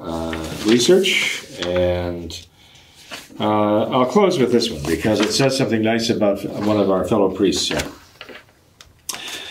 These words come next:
"I'm now traveling three hours one way for the celebration of the true Mass. Father Thomas Marachka is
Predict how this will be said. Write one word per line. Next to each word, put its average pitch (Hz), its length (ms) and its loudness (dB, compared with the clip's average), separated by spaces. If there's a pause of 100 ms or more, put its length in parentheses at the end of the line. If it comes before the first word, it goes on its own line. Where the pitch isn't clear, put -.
(380)
"I'm 139 160 2
now 180 160 2
traveling 165 400 4
three 196 240 4
hours 135 300 2
one 151 200 4
way 113 220 4
for 120 120 2
the 117 100 6
celebration 127 560 2
of 104 100 2
the 98 60 2
true 135 200 2
Mass. - 600 -4 (600)
Father 131 220 4
Thomas 208 360 0
Marachka 135 680 2
is 110 220 0